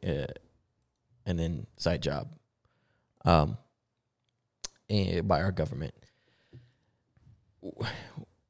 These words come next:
and it was explosion that we detonated, and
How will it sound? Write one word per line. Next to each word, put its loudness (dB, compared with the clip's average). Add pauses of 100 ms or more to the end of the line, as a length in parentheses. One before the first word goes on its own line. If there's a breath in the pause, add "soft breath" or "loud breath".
(960)
and 8
it 6
was 8 (680)
explosion 4
that -2
we -2
detonated, 0 (680)
and -4